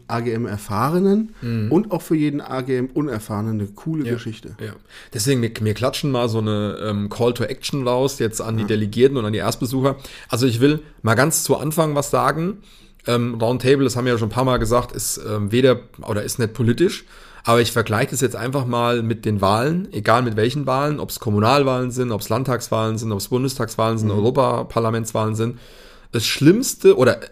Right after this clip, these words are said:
Speaker 2: erstmal das Beste, was uns hier passieren kann, als Menschen, die in Deutschland leben, e-, ganz egal mit welcher Staatsbürgerschaft oder wie auch immer, das Beste, was uns hier passieren kann, ist, wir sind frei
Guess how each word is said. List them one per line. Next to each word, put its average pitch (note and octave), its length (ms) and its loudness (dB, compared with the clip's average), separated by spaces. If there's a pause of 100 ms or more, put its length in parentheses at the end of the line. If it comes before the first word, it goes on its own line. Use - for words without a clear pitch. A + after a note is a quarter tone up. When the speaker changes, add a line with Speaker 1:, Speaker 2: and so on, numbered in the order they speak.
Speaker 2:
erstmal D#3+ 640 2 (300)
das - 200 -2
Beste, E3+ 520 2
was C#3 180 4
uns F3+ 480 2
hier D3+ 340 4
passieren B2+ 680 2
kann, F2+ 460 -4
als A2 460 -4 (260)
Menschen, F#3 840 2 (280)
die A#2 80 -6
in A2+ 140 -2
Deutschland C3+ 760 4
leben, D#3+ 760 2 (320)
e-, A2+ 80 -4
ganz D#3 280 2
egal D3 420 4
mit C3 160 0
welcher A#2+ 220 2
Staatsbürgerschaft B2 800 0
oder G#2+ 120 -2
wie G#2+ 120 0
auch G2+ 80 0
immer, F#2+ 300 -4 (320)
das - 160 -6
Beste, D3 400 4
was C3+ 120 2
uns B2 200 -4
hier C3+ 100 0
passieren A#2 400 0
kann, D3 220 -2
ist, C#3 260 -6
wir G#2+ 100 -2
sind A2 260 -4
frei G2+ 640 2